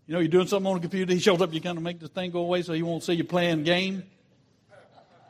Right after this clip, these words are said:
No. You give it all you got. Put yourself into it. We are to realize that we're working for Jesus.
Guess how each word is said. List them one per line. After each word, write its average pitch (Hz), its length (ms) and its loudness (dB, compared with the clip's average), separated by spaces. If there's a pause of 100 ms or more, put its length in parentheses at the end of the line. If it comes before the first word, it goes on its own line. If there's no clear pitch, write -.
(1500)
No. 330 540 0 (540)
You 320 180 8
give 330 200 8
it 311 60 10
all 320 240 12
you 277 160 4
got. 302 560 6
Put 320 220 6
yourself 262 500 6 (100)
into 285 580 6
it. - 240 2 (1700)
We 285 160 8
are 277 160 12
to 233 140 10
realize 285 720 10
that 233 140 6
we're 208 180 12
working 277 680 8
for 214 180 6
Jesus. 170 1000 2